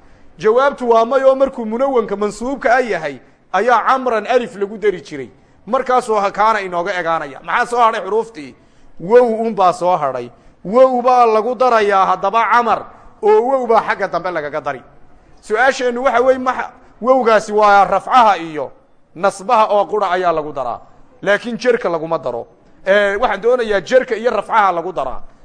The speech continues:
Jerka iyo rafcaha unbaa wowga lagu daraa. Laakiin nasbaha laguma daro.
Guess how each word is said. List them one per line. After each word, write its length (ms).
Jerka 380
iyo 160
rafcaha 420
unbaa 200
wowga 300
lagu 200
daraa. 260
Laakiin 320
nasbaha 400
laguma 280
daro. 260